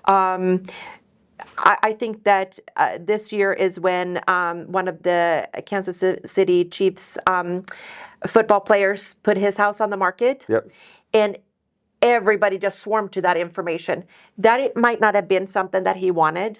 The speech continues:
Speaker 2: Yeah, that's true.
Speaker 1: Or, uh, Scott Frost sold his house,
Speaker 2: Mm-hmm.
Speaker 1: um, this year, and, um, that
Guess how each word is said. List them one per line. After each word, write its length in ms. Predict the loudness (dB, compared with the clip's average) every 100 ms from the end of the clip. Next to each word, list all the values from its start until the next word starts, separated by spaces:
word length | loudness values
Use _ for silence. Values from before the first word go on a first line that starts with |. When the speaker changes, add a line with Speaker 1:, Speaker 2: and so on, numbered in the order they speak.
| _
Speaker 2:
Yeah, 240 | 0 0 -4 -14
that's 140 | -14
true. 140 | -12 0
Speaker 1:
Or, 520 | 4 6 4 2 -4
uh, 260 | -2 -2 -2
Scott 320 | -8 -6 -6 -2
Frost 260 | -2 -2
sold 200 | -6 -8
his 200 | -6 -6 -2
house, 400 | -2 -2 -12 -20 _ _
Speaker 2:
Mm-hmm. 260 | -4 -4 0
Speaker 1:
um, 280 | 2 2 2
this 200 | 0 2
year, 360 | 0 2 0 -4
and, 500 | -4 -2 -2 -2 -4 0
um, 540 | 2 2 -2 -6 -10 -16 _ _ _ _ -12
that 580 | 2 2 4 0 -4